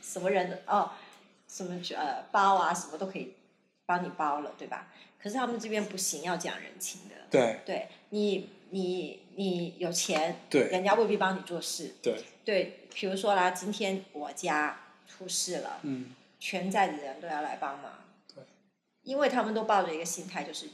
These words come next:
Speaker 1: 今天我家不出人来帮忙，下次我家有事的时候没有人
Speaker 2: 没有人帮忙。
Speaker 1: 帮忙，棺材都没人抬。然后想想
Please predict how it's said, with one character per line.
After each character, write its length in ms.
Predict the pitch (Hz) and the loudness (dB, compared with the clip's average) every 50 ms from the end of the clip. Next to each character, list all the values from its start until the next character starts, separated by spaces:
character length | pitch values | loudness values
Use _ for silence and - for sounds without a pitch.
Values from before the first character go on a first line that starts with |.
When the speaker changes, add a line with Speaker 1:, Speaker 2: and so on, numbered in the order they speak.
| - - _ | -20 -18 _
Speaker 1:
今 200 | - - 208 226 | -10 -8 -6 -4
天 140 | 240 233 214 | -2 -2 0
我 140 | 170 139 - | -2 -2 0
家 200 | - 185 190 190 | 2 2 2 2
不 100 | 196 190 | 2 -2
出 200 | - - 208 175 | -8 -8 -6 -4
人 140 | 165 156 151 | -4 -4 -2
来 140 | 139 139 147 | -4 -2 -2
帮 200 | 160 151 156 151 | -2 -2 -2 -4
忙， 140 | 131 123 170 | -6 -6 -6
下 200 | - 233 190 180 | -4 -2 -2 -2
次 140 | - - 202 | -2 -4 -4
我 120 | 151 - | -6 -6
家 220 | - - 147 147 165 | -6 -6 -6 -6 -6
有 60 | 151 - | -4 -6
事 180 | - - 196 - | -6 -6 -6 -6
的 80 | 131 127 | -8 -10
时 120 | - 156 | -10 -10
候 100 | 156 - - | -12 -14 -14
没 60 | 165 | -14
有 60 | - - | -14 -6
人 80 | - | 2
Speaker 2:
没 60 | 139 147 | 6 8
有 80 | 156 143 | 8 8
人 120 | 117 113 | 8 6
帮 200 | - 123 113 113 | 4 2 2 0
忙。 160 | 110 110 - - | -2 -6 -8 -8
Speaker 1:
帮 180 | 156 143 147 - | -8 -10 -10 -12
忙， 100 | - - - - - - | -16 -20 -20 -20 -10 -4
棺 180 | 202 185 190 185 | -2 -2 -2 -2
材 140 | - - 120 | -4 -8 -12
都 40 | - - | -14 -16
没 100 | 120 123 | -18 -18
人 80 | - - 175 | -20 -20 -18
抬。 160 | - - - - - - - _ _ _ _ _ _ _ _ _ _ _ | -18 -18 -18 -18 -20 -20 -20 _ _ _ _ _ _ _ _ _ _ _
然 160 | - 185 170 | -12 -8 -4
后 280 | 202 208 196 185 - - - - - _ _ _ _ _ | -2 -2 -2 -2 -4 -8 -14 -20 -20 _ _ _ _ _
想 320 | - - - - 175 175 175 | -16 -14 -12 -10 -10 -8 -8
想 140 | 180 185 | -8 -8